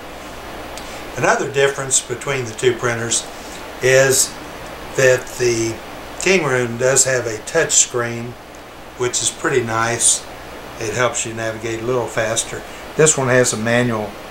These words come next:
uh, three button, um, screen where you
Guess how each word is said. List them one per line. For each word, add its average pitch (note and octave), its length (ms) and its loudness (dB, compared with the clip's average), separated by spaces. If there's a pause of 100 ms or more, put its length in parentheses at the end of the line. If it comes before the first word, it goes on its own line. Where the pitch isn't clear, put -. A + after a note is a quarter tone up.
(460)
uh, G#2 140 -2
three C#3+ 340 6
button, A#2+ 360 0 (960)
um, G2+ 300 -2 (1160)
screen A2+ 500 2
where A2 100 -4
you G#2+ 120 -6